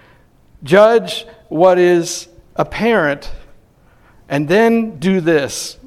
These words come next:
like Jesus, thoughtfully and carefully respond with nonviolence, with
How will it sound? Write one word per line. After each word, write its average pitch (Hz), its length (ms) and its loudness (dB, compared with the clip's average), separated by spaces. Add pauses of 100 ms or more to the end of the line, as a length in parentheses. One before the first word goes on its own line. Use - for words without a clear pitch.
like 196 420 -2
Jesus, 156 720 -4 (1160)
thoughtfully 175 560 0
and 139 140 -8
carefully 170 540 -2
respond 139 760 -4 (920)
with 170 180 0
nonviolence, 180 1040 0
with 185 380 -2